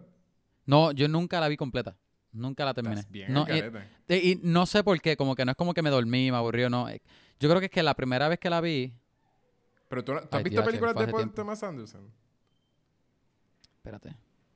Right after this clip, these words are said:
Speaker 1: Yo creo que estoy confundiendo la película ahora. Me caso en la madre.
Speaker 2: Sí, sí, él es, Paul Dano es de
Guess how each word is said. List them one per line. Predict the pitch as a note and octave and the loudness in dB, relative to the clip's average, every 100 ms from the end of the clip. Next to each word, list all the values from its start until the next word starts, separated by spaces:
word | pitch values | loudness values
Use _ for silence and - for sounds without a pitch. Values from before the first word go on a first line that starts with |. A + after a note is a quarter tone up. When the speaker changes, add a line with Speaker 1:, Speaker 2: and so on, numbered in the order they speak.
| _ _ _ _ _ _ _ _ | _ _ _ _ _ _ _ _
Speaker 1:
Yo | A#2 | -6
creo | C3 | -4
que | D#3 | -4
estoy | - | -6
confundiendo | C#3+ C#3 C3+ C3 C3 | -6 -6 -4 -4 -2
la | G#2+ | -4
película | G#2+ A2+ | -4 -4
ahora. | A2 G#2 G2+ | -4 -4 -6
Me | G#2 | -10
caso | G2+ - | -12 -10
en | C3+ C#3 | -8 -6
la | C3 | -4
madre. | G#2 A#2 C3+ C3+ A#2 | -4 -4 -2 -2 -2
Speaker 2:
Sí, | G#2 | -4
sí, | A2+ | -6
él | D3 | -4
es, | B2 G#2 | -6 -8
Paul | A2+ G#2+ | -10 -8
Dano | G2+ F#2 G#2 A2 | -8 -10 -10 -10
es | A2+ | -10
de | A#2+ A#2+ A#2 A2+ A2 G#2+ | -10 -10 -12 -12 -14 -18